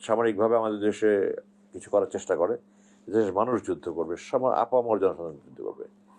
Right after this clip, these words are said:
আমাদের, আহ, যারা মনে করেন, আহ, একেবারে ভারতের অন্ধভক্ত, এরা ছাড়া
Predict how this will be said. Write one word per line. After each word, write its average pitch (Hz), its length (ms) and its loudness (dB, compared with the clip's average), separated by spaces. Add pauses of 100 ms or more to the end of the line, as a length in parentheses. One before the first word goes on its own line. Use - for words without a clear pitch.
(360)
আমাদের, 107 380 2
আহ, 73 1200 0 (1080)
যারা 120 340 4
মনে 117 240 0
করেন, 113 260 0
আহ, 80 920 -6 (480)
একেবারে - 320 -8 (680)
ভারতের 113 260 -2
অন্ধভক্ত, 123 600 0
এরা 117 280 2
ছাড়া 82 300 -2